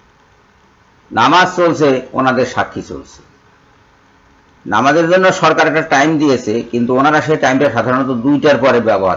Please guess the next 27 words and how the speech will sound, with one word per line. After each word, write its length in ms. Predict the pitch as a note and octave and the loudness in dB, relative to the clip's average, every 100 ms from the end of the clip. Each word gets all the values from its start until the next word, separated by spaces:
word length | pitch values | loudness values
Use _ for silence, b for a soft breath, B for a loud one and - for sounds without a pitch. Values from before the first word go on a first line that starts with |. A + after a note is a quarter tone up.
| - | -6
করেন, 220 | D#2 - - _ _ _ _ _ _ _ _ _ _ _ _ _ _ _ - | -14 -14 -20 _ _ _ _ _ _ _ _ _ _ _ _ _ _ _ -4
খেতে 300 | C3+ - F2 | -2 -2 -4
যান, 140 | E2 - _ _ _ _ _ _ _ _ _ _ _ _ - | -6 -14 _ _ _ _ _ _ _ _ _ _ _ _ -2
নামাজের 440 | B2 C3+ B2 G#2+ | 0 2 0 0
ধার 200 | A2 G#2+ | 0 0
ধারেন 260 | G#2+ F2+ D#2+ | -2 -4 -8
না, 160 | D#2+ - _ - | -16 -20 _ -10
এবং 160 | G#2+ A2+ | -8 -2
কেউ 80 | |
নামাজ 300 | A#2 A#2+ B2 B2 | 0 0 0 -2
পড়ুক 280 | C3+ C#3 A#2+ | -2 -2 -2
সেটা 180 | - F2+ | -4 -4
তারা 200 | - G#2+ - | -2 -2 -4
পছন্দ 440 | - F#2 E2 D#2+ - | -4 -6 -8 -12 -14
করে 180 | E2+ F#2+ | -18 -18
না। 160 | - - _ _ _ _ _ - _ _ _ _ _ _ _ _ _ _ _ _ _ _ _ _ _ _ - | -20 -20 _ _ _ _ _ -20 _ _ _ _ _ _ _ _ _ _ _ _ _ _ _ _ _ _ -8
এটাই 240 | D3+ A3+ | 0 2
হচ্ছে 500 | F3 F3+ F3+ D3+ G2 | 4 2 0 -2 -2
আমাদের 320 | F#2+ G#2 A2+ A#2+ | -2 -4 -4 -4
সমাজ, 300 | - G#2 G2+ - | -4 -8 -8 -16
সমাজে। 420 | - G2 F2 - - | -10 -8 -8 -12 -8
তাও 240 | F#2+ A2 D#3 | 0 2 2
তো 360 | - G#3+ A#3+ - - | 0 0 0 -2 -4
তুলনামূলকভাবে 920 | E3 E3 D#3+ D#3+ D3 D#3+ D3 D3 C#3 - - | -2 0 2 0 2 2 2 0 -2 -10 -6
আমরা 260 | A#2 B2 G#2+ | -2 0 -2
ভালো 320 | G2+ G#2 A2 | 0 -2 0
আছি, 400 | F2 - - A1 | -2 -4 -16 -18